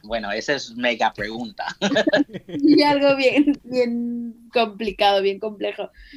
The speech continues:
Speaker 2: Pues no sé, la verdad es que como que los azules siempre me han gustado. Este, digamos que tengo tres azules así top que me gustan. El primero es el Royal Blue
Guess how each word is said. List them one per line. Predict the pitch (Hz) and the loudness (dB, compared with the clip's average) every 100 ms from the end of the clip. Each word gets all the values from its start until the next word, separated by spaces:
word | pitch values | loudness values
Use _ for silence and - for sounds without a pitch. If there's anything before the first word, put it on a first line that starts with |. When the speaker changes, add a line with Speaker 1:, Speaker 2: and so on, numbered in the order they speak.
| - - | -20 -12
Speaker 2:
Pues | 254 | -4
no | 285 | -2
sé, | 392 392 330 | 0 4 4
la | 359 | 4
verdad | 349 311 | 2 0
es | 330 | -4
que | 330 - | -6 -8
como | 349 330 285 | -6 -4 -2
que | 226 | -2
los | 202 208 | -4 -2
azules | 214 226 240 247 277 | -4 -4 -4 -4 -4
siempre | 277 254 254 247 | -4 -6 -6 -6
me | 240 | -6
han | 233 | -6
gustado. | 233 - 220 220 233 359 - _ _ _ - | -8 -4 -2 -2 -2 -8 -14 _ _ _ -6
Este, | 202 202 196 190 - - 208 196 - | -2 0 0 -4 -14 -4 -4 -2 -4
digamos | 220 233 233 269 | -4 -4 -4 -8
que | - 214 - - | -8 -10 -10 -6
tengo | 269 330 | -2 0
tres | 302 330 370 | 2 2 2
azules | 349 302 285 285 294 | -2 -2 0 0 0
así | 208 - 202 196 | -4 -6 -16 -8
top | 214 214 - | -6 -6 -8
que | 247 | -8
me | 208 | -6
gustan. | 151 185 - _ _ | -8 -10 -16 _ _
El | - 214 | -8 -6
primero | 220 269 302 392 | -4 -2 0 2
es | 403 370 | 0 -4
el | 240 - | -6 -6
Royal | 220 226 233 226 | -6 -6 -4 -4
Blue | 202 214 208 269 | -4 -4 -2 -4